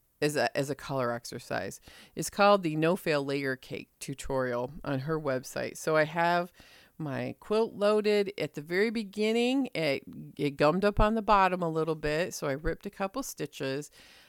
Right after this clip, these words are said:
And then I oiled it, pulled it all apart, and I found big dust bunnies stuck in the actual hook area and in the machine on the bottom. I don't open my machine. I let the professionals do that, 'cause every time I do,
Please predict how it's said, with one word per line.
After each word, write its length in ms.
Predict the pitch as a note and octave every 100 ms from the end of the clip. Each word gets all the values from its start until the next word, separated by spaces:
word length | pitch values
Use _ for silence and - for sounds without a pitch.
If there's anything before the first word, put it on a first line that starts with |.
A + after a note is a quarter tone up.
| _
And 140 | F3 E3
then 320 | F3 F#3 F#3 -
I 120 | C#3+
oiled 340 | - F3+ G3
it, 220 | G3+ G3 -
pulled 260 | G3 G3
it 100 | G#3
all 180 | F#3+ F#3
apart, 340 | F3+ F#3 F#3 -
and 100 | D#3
I 60 | D3
found 320 | F3+ E3+ D#3
big 260 | E3+ F3
dust 360 | F3 D3 D3 -
bunnies 480 | D3 C#3 C#3 C#3 -
stuck 500 | - - - C#3+ D3 - -
in 420 | C#3 C3 B2+ C#3+ F3+ _ - C#3+ -
the 200 | C#3+ -
actual 580 | E3+ C#3 - C#3 B2+ C3 _ _ _ _ _ _ - -
hook 240 | E3 -
area 520 | C#3+ C#3 C#3+ C#3+ C#3 -
and 280 | C#3 C#3 B2+ -
in 560 | C#3 C3+ C3+ C3 C3 B2+ -
the 80 | C#3
machine 720 | B2 - - F#3 D#3 A#2+ B2 - -
on 120 | C3+
the 80 | C3
bottom. 380 | E3+ F3+ - - _ - - - -
I 80 |
don't 200 | G#3 A3 -
open 340 | D#3+ - D3+
my 160 | C#3 C3
machine. 500 | B2+ - - B2+ C3
I 140 | - D#3
let 300 | D#3 D3 -
the 60 |
professionals 760 | C#3+ C3+ - B2+ - D3+ C3+ B2
do 160 | - C3+
that, 260 | C#3 B2+ -
'cause 160 | D#3 -
every 200 | G#3 A#3+
time 320 | - F#3+ F3+
I 140 | C#3+
do, 380 | F3+ C3 B2+ B2